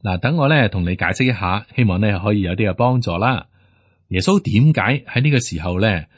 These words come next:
到到佢傳道嘅事工結束為止，都用比喻呢？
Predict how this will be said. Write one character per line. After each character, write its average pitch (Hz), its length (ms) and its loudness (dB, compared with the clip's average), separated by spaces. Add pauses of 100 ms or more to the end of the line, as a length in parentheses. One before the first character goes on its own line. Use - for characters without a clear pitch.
(180)
到 160 160 2
到 170 80 4
佢 156 200 4
傳 107 380 0
道 127 120 2
嘅 127 360 2
事 120 240 0
工 185 220 2
結 135 160 2
束 185 120 0
為 92 160 0
止， 131 300 2 (280)
都 151 180 4
用 101 180 2
比 90 100 -2
喻 107 340 2
呢？ 185 180 0